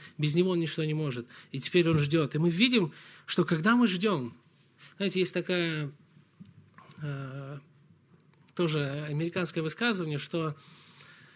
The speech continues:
порой люди думают, "Почему, когда всё плохо, я не слышу голос Христа?" Или "Почему, когда трудности, мне сложно как-то увидеть утешение, найти утешение?" И вот, э, в Америке говорят, что во время экзамена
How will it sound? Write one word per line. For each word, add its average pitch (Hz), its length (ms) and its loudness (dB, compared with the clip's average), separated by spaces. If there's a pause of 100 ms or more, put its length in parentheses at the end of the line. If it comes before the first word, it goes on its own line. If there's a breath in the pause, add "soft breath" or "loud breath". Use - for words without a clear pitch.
(380 loud breath)
порой 196 220 2
люди 190 200 0
думают, 180 320 -2 (220)
"Почему, 233 220 0
когда 190 200 0
всё 175 200 0
плохо, 180 640 0
я 156 140 -4
не 175 120 -2
слышу 143 920 -4 (120)
голос 175 340 -2
Христа?" 180 480 -4
Или 165 100 -2
"Почему, 170 280 -6
когда 160 160 -2
трудности, 202 500 0
мне 175 300 0 (260 loud breath)
сложно 190 400 -2
как-то 160 420 -2
увидеть 160 500 -2
утешение, 185 380 -2
найти 165 200 -4
утешение?" 165 520 -2 (320 loud breath)
И 156 60 -6
вот, 156 160 -6
э, 156 300 -2
в 151 40 -2
Америке 180 340 -2
говорят, 160 260 2
что 156 220 -2
во 147 120 0
время 180 320 2
экзамена 156 580 0